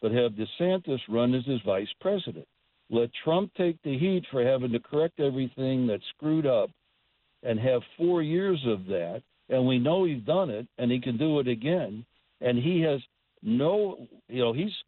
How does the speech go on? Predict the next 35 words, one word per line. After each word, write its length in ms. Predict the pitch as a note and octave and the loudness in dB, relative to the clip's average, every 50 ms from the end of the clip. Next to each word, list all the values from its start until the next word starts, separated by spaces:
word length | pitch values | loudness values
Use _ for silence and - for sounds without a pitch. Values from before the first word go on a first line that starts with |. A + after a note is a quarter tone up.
| _ | _
he 160 | _ A2+ C3 D3+ | _ -4 -2 0
would 140 | D3 C3 A#2+ - | 0 -2 -2 -2
serve 180 | F3 F3 E3 C#3 | -2 -2 -2 -2
a 60 | B2 | -4
second 380 | - E3+ D#3 - - C3+ A#2+ | -2 -2 -2 -2 -4 -6 -6
term, 260 | - F3+ F#3 G#3 F#3 C3+ | -2 -2 -2 -2 0 -2
has 120 | A2+ G#2 - | -2 -2 -2
nothing 320 | A#2+ C#3+ D#3+ D#3 E3+ C#3+ | -2 -2 -2 0 0 0
to 80 | B2+ B2 | 0 0
lose, 300 | B2+ C#3+ F#3 G3+ F#3 C3+ | 2 2 0 0 0 -2
and 100 | C#3 A#2+ | -2 -2
he'd 240 | A2 G2+ G2+ G2 F#2+ | -2 -4 -4 -6 -2
bull 260 | A2 C#3+ D#3+ F3 E3 - - - | 0 0 0 0 -2 -4 -6 -4
through 340 | F3+ F#3 G#3 G3+ E3+ C3 | -4 -2 -2 -2 -4 -4
that. 240 | G2 E2 D2 C#2 - - _ _ _ _ _ _ _ _ _ _ _ | -4 -4 -6 -6 -10 -16 _ _ _ _ _ _ _ _ _ _ _
But 160 | - A#2+ A#2 - - | -4 -2 -2 -4 -4
then 340 | - D#3 G3 A3+ A3+ G#3+ F3+ | -2 -2 0 0 0 0 0
with 140 | D3+ C#3 B2 | -2 -2 -4
DeSantis 640 | - A#2 A2+ - - E3 E3 E3+ E3+ D3+ E3 D3 C3 - - | -4 -8 -8 -6 -4 -2 -2 0 -2 -2 -2 -4 -4 -6 -6
behind 540 | B2 A#2+ A#2+ A#2+ D3 F3 G3 A3+ A3 G3 C3 | -4 -2 -2 0 0 0 0 0 0 0 -2
him, 260 | G2+ G2+ A2 A#2 - _ _ _ _ _ _ | -4 -4 -6 -10 -12 _ _ _ _ _ _
have 160 | C3 C3+ B2+ | -2 -2 -2
DeSantis 760 | A2 A2 B2 B2 - - E3+ F#3+ G#3+ A#3 A3+ - - C3+ B2 - - - | -2 -4 -6 -6 -4 -4 -2 0 0 -2 -2 -4 -4 -6 -6 -6 -10 -6
pick 240 | - B2 A#2 A#2+ - _ _ _ _ _ - | -2 -2 -2 -2 -4 _ _ _ _ _ -6
Tim 240 | - C3 A#2+ A#2+ B2+ - - | -2 0 0 0 -2 -2 -6
Scott 320 | - - A3 A#3 A3+ G3 | -4 -2 -2 -2 0 -2
as 140 | D3 C3 - | -2 -2 -2
his 180 | G3+ A3+ D#4+ G#3+ D3+ | -2 -2 -2 -4 -2
vice 240 | A2 F#2+ F2 F2 - - | -2 -2 -2 -4 -10 -14
president 460 | _ G2 F#2 F2+ E2+ - F2 E2+ - _ _ _ _ _ _ _ _ _ | _ -10 -10 -10 -10 -16 -18 -18 -20 _ _ _ _ _ _ _ _ _
and 160 | - B2 A#2+ | -2 -2 0
establish 760 | A#2+ A#2 - - - D#3 D#3 D#3+ D#3+ D#3+ E3 D#3+ D#3 D#3 D3+ - - - _ | 0 0 -2 -4 -2 -2 0 2 2 0 0 0 -2 -4 -2 -4 -6 -4 _
a 80 | A#2 G#2 | -2 -2
legacy 840 | G2+ G#2+ A2 A#2+ C3+ E3+ G#3+ A3 G#3 G3+ D#3 - - B2+ A#2 A2+ | -2 -2 -4 -2 -2 -2 -2 0 -2 -4 -4 -4 -8 -8 -8 -4
heritage 720 | A2 A#2 A2+ A2 A2 A2 A2 - - G#2 A2 C3+ D#3+ - | -2 0 0 0 0 -2 -4 -8 -14 -14 -14 -14 -16 -18